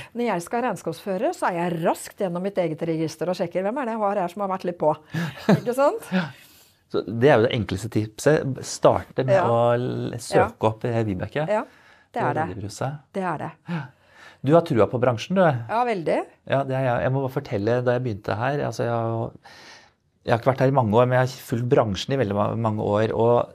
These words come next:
Speaker 2: da Regnskap Norge hadde et jubileum for noen år siden, så ble det laget en regnskaps-, eller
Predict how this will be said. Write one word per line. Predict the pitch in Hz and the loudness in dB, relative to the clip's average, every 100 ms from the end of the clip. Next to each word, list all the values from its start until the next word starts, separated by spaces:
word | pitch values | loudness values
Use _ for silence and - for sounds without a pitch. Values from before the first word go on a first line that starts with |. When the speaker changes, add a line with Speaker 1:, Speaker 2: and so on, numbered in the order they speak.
| - | -8
Speaker 2:
da | 120 113 | -2 -2
Regnskap | 113 123 | -2 -4
Norge | 123 110 95 110 | -2 -2 -2 -2
hadde | 113 98 | -4 -4
et | 104 | -6
jubileum | 113 110 104 98 | -4 -4 -4 -4
for | 117 | -6
noen | 120 110 | -4 -4
år | |
siden, | - 120 | -4 -6
så | |
ble | 123 | -4
det | 123 | -4
laget | 107 101 | -4 -4
en | 113 | -6
regnskaps-, | 120 104 - 101 - - - | -4 -6 -6 -8 -8 -12 -6
eller | 113 113 | -2 -2